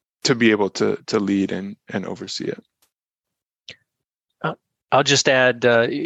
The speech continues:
Speaker 2: you know, certainly, Johan, thank you for the comment. And, uh,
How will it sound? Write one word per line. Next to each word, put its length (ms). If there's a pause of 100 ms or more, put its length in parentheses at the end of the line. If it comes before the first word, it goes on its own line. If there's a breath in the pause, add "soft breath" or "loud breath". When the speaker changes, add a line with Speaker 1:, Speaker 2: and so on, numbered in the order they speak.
(140)
Speaker 2:
you 80
know, 80
certainly, 400
Johan, 300
thank 180
you 80
for 100
the 60
comment. 500
And, 400 (180)
uh, 100